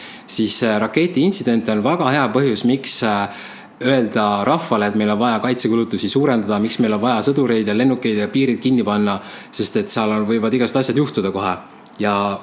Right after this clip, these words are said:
inimestele see meeldib. Praegu on mitu erakonda, mit-, mitte mitu, kaks erakonda Eestis vähemalt, kes taotlevad, äh, peale uusi valimisi,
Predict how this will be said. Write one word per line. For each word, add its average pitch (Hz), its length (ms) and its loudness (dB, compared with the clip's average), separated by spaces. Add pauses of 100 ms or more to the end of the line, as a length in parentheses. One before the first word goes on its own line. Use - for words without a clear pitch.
(100)
inimestele 113 540 2
see 107 100 -2
meeldib. 98 420 2 (380)
Praegu 139 280 2
on 117 60 4
mitu 143 280 2
erakonda, 107 420 0
mit-, 131 240 -4
mitte 117 160 -2
mitu, 107 240 -2
kaks - 320 -2
erakonda 101 380 0
Eestis 117 280 -2
vähemalt, 110 460 0
kes 104 320 -2
taotlevad, 110 800 0
äh, 101 180 -2
peale 107 220 0
uusi 123 260 2
valimisi, 104 680 0